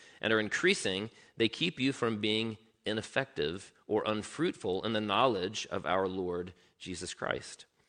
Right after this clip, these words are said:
For whoever lacks these qualities is so nearsighted that he is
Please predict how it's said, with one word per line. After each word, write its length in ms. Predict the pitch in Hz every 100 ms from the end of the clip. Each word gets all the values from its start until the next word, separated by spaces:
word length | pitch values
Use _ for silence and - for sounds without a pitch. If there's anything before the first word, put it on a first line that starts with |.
| _ _ _
For 140 | - 147
whoever 300 | 147 139 117
lacks 420 | 117 131 - - - - -
these 240 | 110 95
qualities 760 | - 117 110 113 87 85 117 -
is 140 | 98
so 220 | - 123
nearsighted 640 | 113 113 151 - 101 95 101
that 120 | 92
he 200 | 101 113
is 380 | 92 104 104